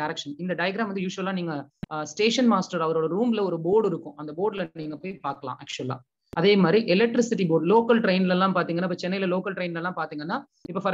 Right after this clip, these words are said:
example வந்து இந்த line போகுது, இப்ப நான் எந்த line எடுத்துக்கலாம், ஆ, இப்ப மயிலாப்பூர் எடுத்துக்கிட்டேன்னா மயிலாப்பூர், ஓகே, அதே மாதிரி சிந்தாதிரிப்பேட், ஓகே, so அதே மாதிரி சேத்துப்பாக்கம், okay, so அது அப்படியே ஒரு route வரும். இன்னொரு route பாத்தீங்கன்னா நம்ம வில்லிவாக்கம்,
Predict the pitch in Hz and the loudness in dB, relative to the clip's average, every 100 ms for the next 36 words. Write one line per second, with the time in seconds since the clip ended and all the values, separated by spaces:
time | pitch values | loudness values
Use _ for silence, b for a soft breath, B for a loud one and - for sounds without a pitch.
0 | 180 160 202 190 180 190 180 175 185 180 | 0 -2 -2 0 0 0 0 0 -2 -2
1 | 165 160 165 170 170 165 160 170 170 165 | -2 -4 -6 -6 -4 -2 -4 -4 -4 -6
2 | 156 151 151 156 151 _ _ 165 170 165 | -8 -8 -6 -4 -6 _ _ -4 -2 -2
3 | 175 185 208 202 180 180 - 175 175 214 | 0 0 2 0 0 -2 -4 -6 -4 -2
4 | 185 180 190 190 185 185 185 180 170 170 | -2 -2 0 0 -2 -4 -4 -2 -4 -4
5 | 185 180 165 170 180 175 170 175 180 170 | -8 -6 -4 -4 -4 -4 -4 -2 -2 -4
6 | 175 _ _ - 196 196 190 185 180 175 | -6 _ _ -8 -2 0 0 -2 -4 -4
7 | 175 170 180 151 - - 175 170 185 180 | -6 -4 -4 -6 -8 -8 -4 -4 -2 -2
8 | 180 190 190 180 170 170 175 160 180 165 | -2 -4 -6 -4 -4 -4 -6 -6 -6 -6
9 | 170 160 165 160 190 208 175 190 208 170 | -4 -4 -4 -2 0 0 2 0 0 0
10 | 135 - _ - - 196 226 240 226 226 | -2 -8 _ -18 -14 -2 4 4 4 2
11 | 196 196 185 190 220 196 170 156 147 - | -2 -2 -4 -2 0 0 0 -2 -8 -14
12 | 170 180 175 165 165 160 156 151 151 202 | -10 -6 -2 -2 -2 -2 -4 -6 -6 -4
13 | 208 196 180 180 | 0 0 0 -2